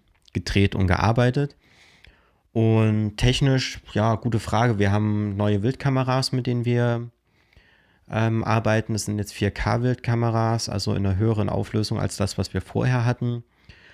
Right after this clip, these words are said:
Zum Ende des Jahres habe ich auch mein Slider-System ähm, ein Update gegeben, sodass jetzt auch so bewegte Zeitraffer möglich sind.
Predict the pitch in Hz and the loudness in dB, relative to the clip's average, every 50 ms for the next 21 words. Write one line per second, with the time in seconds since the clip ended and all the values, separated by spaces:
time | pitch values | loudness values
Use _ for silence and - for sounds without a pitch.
0 | - - _ _ - - 107 104 - 107 113 120 113 113 104 - - 107 107 113 | -20 -20 _ _ -4 -2 0 2 2 4 2 2 2 0 -2 -2 0 2 2 2
1 | 110 110 110 104 - - 107 104 110 107 - - 95 104 98 - 110 101 101 98 | 4 2 2 0 2 2 2 2 2 0 -2 0 -2 -2 -2 0 0 0 2 2
2 | 101 98 98 98 98 98 95 95 92 92 92 90 - _ _ _ _ _ _ _ | 2 2 2 2 2 0 0 -2 -4 -6 -8 -12 -16 _ _ _ _ _ _ _
3 | _ _ _ - - - - 98 101 - 151 131 120 135 127 - - - - 131 | _ _ _ -10 -10 -2 2 4 4 4 4 2 2 0 -2 -2 -4 -6 -2 0
4 | 127 123 120 123 123 120 120 120 117 _ _ _ _ _ _ _ _ _ _ _ | 2 2 2 2 0 -2 -2 -6 -10 _ _ _ _ _ _ _ _ _ _ _
5 | _ _ _ _ - - 107 110 110 107 107 107 107 104 107 104 104 104 104 104 | _ _ _ _ -10 -4 -2 0 0 0 0 -2 -2 -4 -4 -6 -4 -4 -4 -4
6 | 104 101 - 107 - - - 110 110 113 - - - 95 - 107 107 107 110 107 | -4 -4 -4 -6 -8 -4 -4 -4 -4 -4 -6 -8 -14 -8 -4 -2 -2 0 0 -2
7 | 98 101 98 98 - - 95 - - 101 - - 98 - - 92 95 107 117 - | -4 -4 -6 -6 -4 -4 -6 -4 -4 -6 -4 -6 -8 -4 -4 -4 -2 -2 -4 -4
8 | - - 104 - - - 110 110 107 - - - 107 - - 104 101 107 110 110 | -4 -10 -10 -6 -2 -2 0 0 -2 -2 -2 -4 -2 0 0 0 2 2 0 -2
9 | - - 117 104 - - 104 104 107 110 110 - | -2 -2 -4 -4 -2 -2 -2 -2 -2 -4 -6 -10